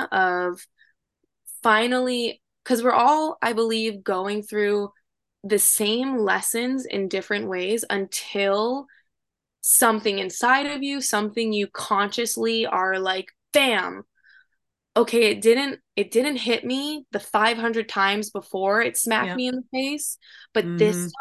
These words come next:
Speaker 1: time, whatever h-, really, like, split the tie from a certain, um, relationship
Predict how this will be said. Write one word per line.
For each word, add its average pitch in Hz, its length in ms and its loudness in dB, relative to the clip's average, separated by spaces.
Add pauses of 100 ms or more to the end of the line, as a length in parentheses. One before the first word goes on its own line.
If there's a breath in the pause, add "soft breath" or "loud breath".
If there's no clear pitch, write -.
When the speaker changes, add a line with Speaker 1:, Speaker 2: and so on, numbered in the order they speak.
Speaker 1:
time, 294 280 0
whatever 214 580 0
h-, 254 200 -10
really, 233 440 2
like, 202 340 -2 (640 soft breath)
split - 400 2
the 208 80 -2
tie 220 460 4
from 202 220 -4
a 196 60 -4
certain, 185 680 -4 (400 soft breath)
um, 175 540 0
relationship 254 1000 0